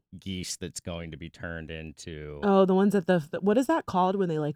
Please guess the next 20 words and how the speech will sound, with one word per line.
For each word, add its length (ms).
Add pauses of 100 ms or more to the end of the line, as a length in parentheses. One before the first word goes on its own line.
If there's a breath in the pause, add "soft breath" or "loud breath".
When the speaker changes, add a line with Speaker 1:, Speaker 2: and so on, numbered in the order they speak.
Speaker 2:
force 260
feed 220
the 60
geese? 560
Speaker 1:
I 60
don't 140
know 60
what 100
the 60
process 380
of 100
force 260
feeding, 140
I 40
think 140
it's 100
just 120
called 200
force 240
feeding. 340